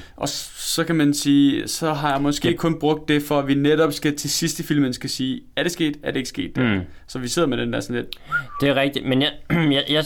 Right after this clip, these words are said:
Speaker 2: jeg ser det mere som en, en kæmpe personlighed, karakterudvikling, for det er med til, at dråberne, de bare flyder over, altså vandet
Speaker 1: Ja,
Speaker 2: flyder over
Speaker 1: ja.
Speaker 2: glasset,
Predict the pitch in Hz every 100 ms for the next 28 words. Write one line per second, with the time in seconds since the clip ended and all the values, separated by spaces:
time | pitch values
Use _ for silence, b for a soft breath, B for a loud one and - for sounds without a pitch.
0 | 139 156 - 139 135 143 113 101 123 117
1 | - 143 135 - - 143 110 107 - -
2 | 101 - 123 101 98 95 120 120 123 139
3 | - 139 - 110 - b - 120 135 117
4 | 107 120 113 107 113 - 127 117 117 120
5 | 113 113 104 127 131 117 117 113 107 113
6 | 120 - 95